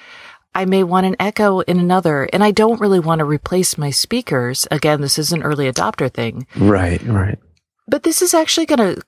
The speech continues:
Speaker 1: cause people kind of, not pain, yeah, financial pain, we'll call it that, and could slow adoption because it's a lot harder to say, "I'm gonna commit to this whole ecosystem," than it is to say, "Oh, hey, I'm gonna buy another,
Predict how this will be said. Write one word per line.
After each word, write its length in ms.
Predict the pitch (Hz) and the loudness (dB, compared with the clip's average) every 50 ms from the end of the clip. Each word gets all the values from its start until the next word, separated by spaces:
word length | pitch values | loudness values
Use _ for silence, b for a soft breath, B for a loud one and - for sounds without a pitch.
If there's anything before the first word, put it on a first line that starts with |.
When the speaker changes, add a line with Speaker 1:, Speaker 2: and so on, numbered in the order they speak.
| _ _ _ _ _ _ - | _ _ _ _ _ _ -10
Speaker 1:
cause 360 | - - 156 143 147 156 - | -8 -4 -2 -2 -2 -2 -2
people 480 | - - 156 - 180 175 175 170 - _ _ _ - | -4 -8 -8 -4 -4 -4 -4 -4 -8 _ _ _ -16
kind 200 | - - 185 196 | -10 -6 -4 -4
of, 140 | 190 175 _ - - - _ _ _ _ _ _ _ _ - - _ - | -6 -6 _ -18 -18 -18 _ _ _ _ _ _ _ _ -20 -20 _ -10
not 180 | - 135 - - | -8 -8 -8 -8
pain, 440 | - - 156 147 123 120 139 170 - b b b b b b _ - - | -10 -10 -8 -6 -6 -6 -8 -10 -14 b b b b b b _ -4 -2
yeah, 180 | 440 466 254 - | 0 0 0 0
financial 460 | - 247 262 277 294 277 - 208 175 | 0 -2 -2 0 0 -2 0 -2 -2
pain, 200 | - 139 123 107 120 | -2 -2 -4 -2 -2
we'll 120 | 147 - | -2 -2
call 220 | - - 131 110 | -2 -2 -4 -4
it 100 | 107 - | -4 -6
that, 280 | - 120 175 - - - - B B B B B B | -6 -6 -6 -6 -8 -12 -20 B B B B B B
and 180 | - 294 285 269 | -2 -2 -2 -2
could 200 | - 320 339 - | -2 -2 -2 -2
slow 240 | - - 302 302 302 | -2 0 0 0 2
adoption 480 | 294 - 302 349 370 - - 156 135 143 | 2 2 2 2 2 0 -2 -2 0 0
because 360 | 175 190 - 240 233 202 196 - _ - | 0 0 2 2 0 0 -2 -6 _ -2
it's 160 | 233 233 - | -2 0 2
a 60 | 247 | 2
lot 240 | 247 226 220 208 214 | 2 4 2 2 2
harder 380 | - - 214 233 233 214 196 165 | 0 0 0 2 2 2 2 2
to 80 | 165 | 2
say, 240 | 151 - 180 165 160 | 0 2 2 4 2
"I'm 120 | 156 156 175 | 2 2 0
gonna 140 | 180 185 | -2 -4
commit 400 | 170 - - 147 147 160 175 - - | -4 -6 -4 -4 -2 -2 -2 -4 -6
to 120 | - 143 | -6 -6
this 180 | 135 127 - - | -4 -4 -6 -6
whole 600 | - - - - - 262 262 233 202 170 143 - | -10 -14 -10 -2 0 2 4 4 4 2 2 -2
ecosystem," 960 | - - 285 285 - - 156 131 123 - - 135 127 - - - 123 120 127 127 | -4 -4 -4 -4 -2 -2 -2 0 0 -2 -2 -4 -4 -6 -6 -6 -6 -6 -6 -6
than 100 | 147 156 | -4 -4
it 120 | 170 156 | 0 2
is 180 | 165 160 156 - | 2 2 2 0
to 100 | - 156 | -4 -4
say, 320 | - - 170 160 160 156 B B B B B B | -2 -2 -2 -2 -2 -4 B B B B B B
"Oh, 140 | - - 403 | -2 0 0
hey, 200 | 381 427 427 262 | 0 0 0 0
I'm 60 | 185 | 0
gonna 140 | 180 185 190 | 0 0 0
buy 140 | 170 185 180 | 0 0 0
another, 460 | 180 170 165 156 160 147 131 127 120 | 0 -2 -2 0 0 0 -2 -4 -6